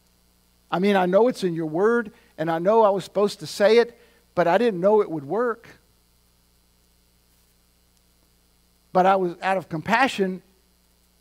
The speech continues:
I couldn't not do it. Out of compassion, I couldn't hold back and,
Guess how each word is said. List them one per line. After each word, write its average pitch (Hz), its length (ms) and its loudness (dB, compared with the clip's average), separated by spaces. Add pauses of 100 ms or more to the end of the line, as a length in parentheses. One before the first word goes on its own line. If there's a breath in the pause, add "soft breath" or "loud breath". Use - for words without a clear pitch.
(140)
I 160 100 -4
couldn't 175 420 -4
not 190 240 -4
do 139 180 -10
it. - 120 -18 (1120)
Out 180 120 2
of 165 100 -6
compassion, 220 520 0
I 196 80 2
couldn't 220 300 -4
hold 196 340 0
back 196 340 2
and, 170 140 -4